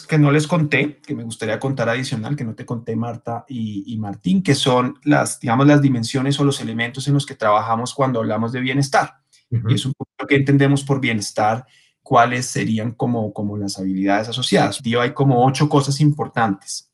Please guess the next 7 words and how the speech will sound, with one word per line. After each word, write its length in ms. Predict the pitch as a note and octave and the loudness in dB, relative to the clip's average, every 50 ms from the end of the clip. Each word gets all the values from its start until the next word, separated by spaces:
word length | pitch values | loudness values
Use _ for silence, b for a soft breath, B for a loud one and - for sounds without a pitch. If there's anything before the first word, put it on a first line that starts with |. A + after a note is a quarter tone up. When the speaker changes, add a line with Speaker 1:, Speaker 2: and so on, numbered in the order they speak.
| _ _ - | _ _ -2
Speaker 1:
que 120 | - A#2 | -2 -2
son, 360 | A2+ - C3+ A#2+ A2+ A2 G#2+ - | 0 2 0 2 2 0 0 0
uno, 520 | D#3+ E3+ F#3+ G#3 B3+ D#4+ G4 - _ _ _ _ _ _ _ _ _ _ _ - - - | 2 2 4 4 4 2 0 -4 _ _ _ _ _ _ _ _ _ _ _ -20 -10 -2
la 80 | - C#3+ | 0 0
importancia 540 | B2 - B2 A2+ - A#2 A#2+ A#2 G#2+ C#3 C3 | 2 2 0 -2 0 0 -2 0 0 0 2
del 100 | C3+ C3+ | 2 2
autoconocimiento 920 | C3+ C3+ B2+ G2+ A#2 A2+ A2 G#2 - - G2+ G#2+ G#2 G2 G2+ - - | 2 0 -2 0 0 0 0 0 -2 -4 -4 -4 -4 -6 -8 -10 -16